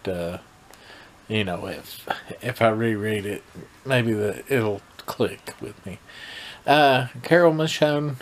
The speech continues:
I hate to see those two not getting along, but maybe with the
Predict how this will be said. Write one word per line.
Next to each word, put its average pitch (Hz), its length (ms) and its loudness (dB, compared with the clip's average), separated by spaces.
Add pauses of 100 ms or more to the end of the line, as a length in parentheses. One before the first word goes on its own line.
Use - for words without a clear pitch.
(140)
I 135 320 -2
hate 151 180 2
to - 220 -8
see 120 100 8
those 107 300 0
two 87 220 -4
not 87 220 -10 (800)
getting 104 220 2
along, 110 320 0
but 117 260 -2 (480)
maybe 110 440 0 (280)
with 104 300 -8
the 98 240 -8